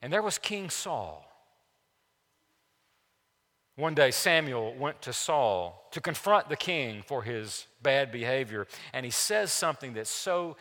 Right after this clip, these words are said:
instructive as we think about wisdom. Samuel said to Saul, "You have acted foolishly.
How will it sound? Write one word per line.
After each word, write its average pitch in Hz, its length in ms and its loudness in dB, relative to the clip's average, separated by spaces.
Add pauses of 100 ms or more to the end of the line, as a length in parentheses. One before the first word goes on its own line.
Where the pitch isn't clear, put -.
(180)
instructive 135 720 -6
as 117 140 -10
we 117 80 -12
think 139 220 -10
about 117 260 0
wisdom. 117 480 -6 (440)
Samuel 170 760 2
said 143 600 2
to 131 120 -8
Saul, 95 680 -2 (600)
"You 180 680 -4 (320)
have 110 300 2 (120)
acted 147 760 0
foolishly. 101 1300 -8